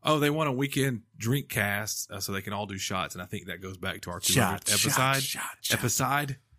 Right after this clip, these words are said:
Speaker 1: Um, no.
Speaker 2: Maybe I could do it.
Speaker 1: No
Speaker 2: We could do it at
Speaker 1: messages?
Speaker 2: Jeff's place, and then it'll be
Speaker 1: I'm not,
Speaker 2: perfect.
Speaker 1: I'm not doing it at Jeff's place.
Speaker 2: Oh, man, it'd be so
Speaker 1: He's
Speaker 2: fun.
Speaker 1: doing it at Jeff's place. Uh, shout out to a couple of new followers, at nine Brian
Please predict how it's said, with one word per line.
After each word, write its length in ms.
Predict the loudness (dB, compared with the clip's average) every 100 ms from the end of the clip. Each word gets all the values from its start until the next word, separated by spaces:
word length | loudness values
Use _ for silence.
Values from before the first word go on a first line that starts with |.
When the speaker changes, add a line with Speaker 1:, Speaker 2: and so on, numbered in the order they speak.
| _ _ _ -4
Speaker 1:
Um, 540 | 0 2 0 -2 -6 -8
no. 560 | -6 -6 -6 -6 -8 -2
Speaker 2:
Maybe 200 | 0 0
I 40 |
could 140 | -4 -2
do 160 | 0
it. 140 | 0 -4 -10
Speaker 1:
No 180 | -8 -2
Speaker 2:
We 120 | 0
could 140 | 0
do 100 | 2
it 40 | 2
at 40 |
Speaker 1:
messages? 180 | 0 0
Speaker 2:
Jeff's 260 | -2 -2
place, 360 | -4 -8 -8 -8
and 80 | -8
then 100 | -8
it'll 140 | -8
be 80 | -8
Speaker 1:
I'm 140 | -8
not, 100 | -8
Speaker 2:
perfect. 240 | -10 -8 -10
Speaker 1:
I'm 80 | -10
not 140 | -12
doing 100 | -14
it 60 | -18 -20
at 80 |
Jeff's 140 | -20 -20
place. 180 | -20 -18 -10
Speaker 2:
Oh, 160 | -6
man, 140 | -6 -6
it'd 120 | -8
be 100 | -10
so 120 | -10
Speaker 1:
He's 80 | -10
Speaker 2:
fun. 180 | -10 -10
Speaker 1:
doing 120 | -14
it 60 | -20
at 60 |
Jeff's 100 | -20 _
place. 120 | -20 _ -20 -18 -4
Uh, 120 | 0
shout 260 | 2 4 4
out 120 | 2
to 100 | 0
a 40 |
couple 240 | 0 -2 0
of 60 |
new 100 | 0
followers, 480 | 4 4 4 2 2
at 260 | 2 0 2
nine 440 | 2 2 2 0
Brian 1120 | 0 4 6 6 2 -4 -6 -4 -4 -2 -2